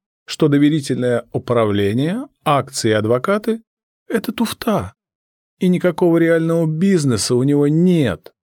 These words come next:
а есть только пара потёмкинских фирм, состоящих из юридического адреса, названия и логотипа.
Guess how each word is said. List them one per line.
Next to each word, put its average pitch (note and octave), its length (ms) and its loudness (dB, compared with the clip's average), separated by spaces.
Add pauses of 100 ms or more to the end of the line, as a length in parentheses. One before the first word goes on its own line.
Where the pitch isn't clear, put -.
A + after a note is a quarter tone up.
(560)
а E3+ 140 -2
есть E3+ 340 0
только D#3 360 0
пара D3+ 540 0
потёмкинских C#3+ 1040 -2
фирм, F3+ 460 0
состоящих F3+ 720 -2
из E3+ 200 -2
юридического F#3 800 -2
адреса, A2 440 -4 (240)
названия C3+ 680 2
и B3 120 -2
логотипа. B2+ 640 -2